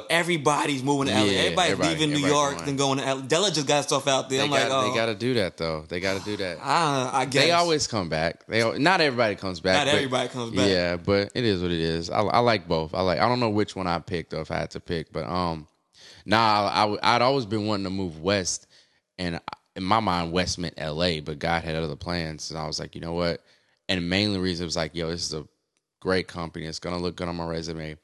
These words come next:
Speaker 2: and if I don't take the opportunity, I'm gonna be kicking myself and I'm wondering what if." So
Speaker 1: You like, it, I did
Speaker 2: took
Speaker 1: translation
Speaker 2: the,
Speaker 1: already.
Speaker 2: Yeah, took the, yeah, not exactly. I did it already. I've been in New York long enough. Like,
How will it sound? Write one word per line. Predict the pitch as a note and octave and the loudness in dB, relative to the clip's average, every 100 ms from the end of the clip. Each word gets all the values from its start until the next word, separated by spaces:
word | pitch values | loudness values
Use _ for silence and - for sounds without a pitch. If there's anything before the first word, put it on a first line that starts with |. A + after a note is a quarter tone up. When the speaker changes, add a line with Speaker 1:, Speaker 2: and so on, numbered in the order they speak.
| _ _ - | _ _ -8
Speaker 2:
and | E2+ | -6
if | F2+ | -2
I | D#2+ | -4
don't | D#2 E2+ F2 - | -2 -2 -2 -2
take | F2+ E2+ | -4 -2
the | |
opportunity, | E2 - E2+ F2+ E2+ D#2+ | -6 -6 -10 -8 -8 -8
I'm | D2+ | -10
gonna | D#2+ | -10
be | D#2 | -10
kicking | - F#2 E2+ D#2+ | -8 -8 -8 -10
myself | D#2 - D#2+ D2+ - _ _ _ _ | -8 -8 -8 -10 -14 _ _ _ _
and | F2 D#2 | -10 -10
I'm | D#2 | -6
wondering | F2 E2 D#2+ D#2 | -6 -4 -6 -6
what | D2+ | -6
if." | D#2+ D2+ D#2 | -6 -6 -6
So | - D#2+ D2+ D2+ _ _ | -8 -6 -10 -14 _ _
Speaker 1:
You | B2 | -14
like, | G#2 A#2+ - - | -12 -10 -14 -10
it, | C3+ - | -10 -6
I | - C3+ | -6 -2
did | C#3 C#3+ | 2 2
Speaker 2:
took | - | 4
Speaker 1:
translation | C#3 - B2+ C#3 | 2 4 2 4
Speaker 2:
the, | C3+ | 2
Speaker 1:
already. | A#2+ A#2 A2+ | 4 2 0
Speaker 2:
Yeah, | F#2 E2 E2 - | -2 -6 -10 -12
took | A#2+ B2 | -10 -8
the, | C3 | -2
yeah, | A#2+ G2+ | -2 -2
not | F#2+ | -6
exactly. | F2+ G2+ G2 E2+ | -4 -6 -4 -8
I | F2 | -10
did | F2+ G2 | -8 -4
it | G2 | -4
already. | F#2 F#2+ F#2+ F2+ | -2 -2 -2 -4
I've | D#2+ | -6
been | G2 | -8
in | F#2+ | -8
New | |
York | F#2 F#2 F2+ | -6 -8 -8
long | F2+ F2 | -12 -10
enough. | F2+ E2+ - | -12 -12 -10
Like, | E2+ D2+ | -10 -12